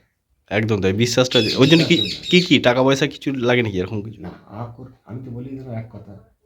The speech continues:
Speaker 1: আচ্ছা।
Speaker 2: পয়সার কোনো খান নাই। এই পয়সা আপনার কত টাকা দেবে? দু লাখ টাকা দেবেন আমাকে।
Speaker 1: হুম।
Speaker 2: আমি কথাই বলছি। দু লাখ টাকা দিয়ে আমি দশ দিনে খুঁটি করবো। কিন্তু আপনার ভুং ভাং দিয়ে দেবো, দিয়ে কাজ হবে না। তখন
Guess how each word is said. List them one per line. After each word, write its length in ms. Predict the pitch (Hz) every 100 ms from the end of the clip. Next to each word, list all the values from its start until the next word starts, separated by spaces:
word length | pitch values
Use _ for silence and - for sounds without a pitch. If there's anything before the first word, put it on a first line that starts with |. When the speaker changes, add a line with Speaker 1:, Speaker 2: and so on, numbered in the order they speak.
| _ _ _
Speaker 1:
আচ্ছা। 200 | - -
Speaker 2:
পয়সার 300 | 107 113 151
কোনো 300 | - 156 160 151
খান 200 | - 113
নাই। 240 | 107 92 85 - _ _ _ -
এই 100 | 107
পয়সা 260 | 120 120 117
আপনার 180 | 131 131
কত 180 | 127 120
টাকা 140 | 120 120
দেবে? 160 | 135
দু 260 | 135 117 110
লাখ 220 | 98 -
টাকা 120 | 87
দেবেন 240 | 80 73 82
আমাকে। 240 | 80 - 64 _ 98
Speaker 1:
হুম। 100 | 95
Speaker 2:
আমি 120 | 87
কথাই 200 | 95 98 82
বলছি। 260 | 73 - - - _ _ - 113
দু 120 | 131
লাখ 200 | 131 -
টাকা 180 | 131 131
দিয়ে 200 | 127 135
আমি 180 | 139 117
দশ 180 | 113 113
দিনে 200 | 110 120
খুঁটি 260 | 104 92
করবো। 360 | 92 90 - - _ _ _ -
কিন্তু 220 | 127 127
আপনার 320 | 113 127 135 135 _ _ _ _
ভুং 200 | - 156
ভাং 260 | 135 139 131
দিয়ে 160 | 127
দেবো, 220 | 135 143 147
দিয়ে 200 | 123 127
কাজ 260 | 120 123 143
হবে 140 | 151
না। 180 | 180 185 - _ _
তখন 180 | 117